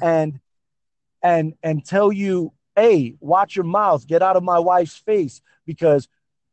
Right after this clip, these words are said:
if I, you know, I'm, I'm, you know, five eleven and some change, let's just say six foot tall.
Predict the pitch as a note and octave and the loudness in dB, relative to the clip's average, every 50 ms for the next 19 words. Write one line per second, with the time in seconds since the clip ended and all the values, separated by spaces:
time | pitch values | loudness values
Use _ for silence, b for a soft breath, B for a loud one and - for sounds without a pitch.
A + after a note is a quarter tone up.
0 | _ _ _ - - D#3+ D#3 - F#3 F3+ - - E3+ D#3 E3 D#3+ D3+ C#3+ C#3 C#3 | _ _ _ -4 -2 -2 0 0 -2 -2 -2 -6 -4 -4 0 2 2 2 2 0
1 | - C#3 D#3 F3+ G#3+ G#3 G#3 G#3 - - E3 E3+ E3+ E3+ D#3+ D3+ - _ _ _ | -2 -2 -2 -2 -2 -4 -8 -8 -6 -4 -4 -2 -2 -4 -6 -10 -12 _ _ _
2 | _ - G#3+ A3 F#3+ E3+ E3 E3 - _ _ _ _ _ _ _ _ _ _ _ | _ -10 -4 0 0 0 0 0 -8 _ _ _ _ _ _ _ _ _ _ _
3 | _ _ _ _ _ - F#3+ D#3 D3 D#3+ E3 D3+ D#3+ D3+ D3 D#3 D#3+ D#3+ D3 E3+ | _ _ _ _ _ -4 -2 0 2 2 2 2 2 0 2 2 2 2 2 0
4 | D#3+ E3 D#3 D3 C3+ - - D3 C#3 B2 - - D3+ D3 D3+ E3+ F3+ D3+ C#3+ C#3+ | -4 -4 -4 -6 -6 -8 -8 -8 -8 -6 -8 -8 -6 -6 -6 -6 -8 -8 -6 -6
5 | C#3+ - - - D3 - - - D3 B2+ - - - C3 A#2+ - - - C3 B2 | -6 -6 -6 -10 -12 -12 -6 -4 -4 -4 -4 -6 -8 -8 -8 -8 -12 -12 -12 -12
6 | _ - - A#2+ A#2 B2 C#3+ F#3 | _ -8 -4 -4 -4 -4 -4 -8